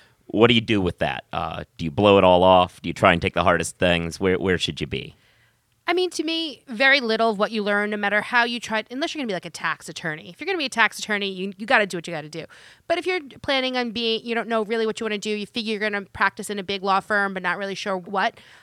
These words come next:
Speaker 2: I would just take the classes that are most interesting to you personally.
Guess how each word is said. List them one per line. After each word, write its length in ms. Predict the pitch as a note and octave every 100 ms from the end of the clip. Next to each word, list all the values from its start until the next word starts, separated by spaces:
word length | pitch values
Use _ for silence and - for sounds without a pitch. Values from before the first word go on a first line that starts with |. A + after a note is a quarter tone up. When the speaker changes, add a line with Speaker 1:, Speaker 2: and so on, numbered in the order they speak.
| _
Speaker 2:
I 60 | -
would 80 | B4
just 200 | B4+ -
take 140 | A4 G4+
the 60 |
classes 360 | - F#4+ E4+ E4+
that 120 | F4
are 60 | D#4
most 240 | D#4 - B3+
interesting 480 | C4+ F#4 - C4+
to 120 | B3+ B3+
you 160 | C4
personally. 680 | - G3+ G3+ G3 F#3+ F3+